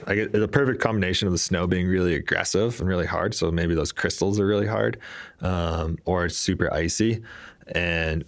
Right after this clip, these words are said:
you, yeah, you basically didn't wax properly to protect the base. So what happens is, um, right along the edge on the base of the ski, it looks like it just got er-, eroded, like, chewed away. Um, and so that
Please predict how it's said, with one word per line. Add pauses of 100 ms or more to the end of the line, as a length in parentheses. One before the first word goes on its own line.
(140)
you,
yeah,
you
basically
didn't
wax
properly (120)
to
protect
the
base.
So
what
happens
is,
um,
right
along
the
edge (100)
on
the
base
of
the
ski, (420)
it
looks
like
it
just
got (260)
er-, (120)
eroded,
like,
chewed
away. (560)
Um, (380)
and
so
that